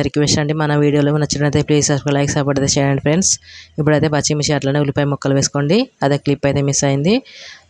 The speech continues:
అట్లనే వేసుకున్న తర్వాత ఒకసారి అయితే కలిపేసుకుందామండి. కలిపేస్-, కలిపేసుకున్న తర్వాత ఇప్పుడు దీంట్లోకి ఉప్పు వేసుకుందాం. ఉప్పు అట్లనే కరివేపాకు కూడా వేసుకొని ఒకసారి అయితే కలిపేసుకుందాం.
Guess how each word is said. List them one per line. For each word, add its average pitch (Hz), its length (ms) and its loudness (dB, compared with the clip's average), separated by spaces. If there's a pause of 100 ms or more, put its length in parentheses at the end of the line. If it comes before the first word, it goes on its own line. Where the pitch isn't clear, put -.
(120)
అట్లనే 147 340 2
వేసుకున్న 147 320 0
తర్వాత 139 260 0
ఒకసారి 143 240 -2
అయితే 156 180 -2
కలిపేసుకుందామండి. 143 760 -2 (600)
కలిపేస్-, 143 400 -2 (140)
కలిపేసుకున్న 151 500 -2
తర్వాత 143 260 0
ఇప్పుడు 147 180 0
దీంట్లోకి 143 380 0
ఉప్పు 147 200 -4
వేసుకుందాం. 147 440 0 (1500)
ఉప్పు 170 180 -2 (100)
అట్లనే 151 360 0
కరివేపాకు 143 420 0
కూడా 139 180 0
వేసుకొని 151 380 -2 (580)
ఒకసారి 143 260 0
అయితే 156 160 0
కలిపేసుకుందాం. 143 600 -4